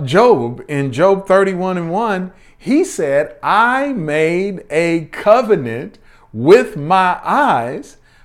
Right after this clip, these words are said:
Why then should I look upon a young woman?" Now, this is <laughs> very interesting. When you want to ask the question,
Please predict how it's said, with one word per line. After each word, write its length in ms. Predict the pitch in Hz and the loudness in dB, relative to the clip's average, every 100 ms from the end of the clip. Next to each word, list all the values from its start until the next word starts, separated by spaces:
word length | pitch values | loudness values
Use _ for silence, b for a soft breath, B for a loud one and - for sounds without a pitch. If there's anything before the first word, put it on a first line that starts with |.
| b | b
Why 440 | 104 156 262 320 | 0 4 4 2
then 320 | 240 233 302 285 | -2 -2 -4 -4
should 220 | 240 208 | 0 2
I 140 | 208 | 2
look 260 | 196 208 214 | 2 0 0
upon 320 | 202 208 220 | -6 -6 -6
a 40 | |
young 300 | 226 240 247 | -4 -6 -6
woman?" 320 | 254 359 285 - _ _ _ _ _ _ _ _ _ _ - _ | -6 -8 -12 -18 _ _ _ _ _ _ _ _ _ _ -20 _
Now, 400 | 180 202 190 175 | -4 0 2 0
this 320 | 139 175 302 427 | 2 2 2 0
is 140 | - | -6
<laughs> 240 | 180 - | -8 -4
very 380 | - 233 339 180 | -2 0 0 0
interesting. 420 | 262 - 151 135 | -2 -4 -8 -6
When 120 | 139 170 | -4 -2
you 100 | 330 | -2
want 160 | 302 | -2
to 40 | 226 | 0
ask 260 | 214 202 | 0 0
the 60 | 170 | -2
question, 520 | - 214 202 123 117 | 0 0 0 -4 -12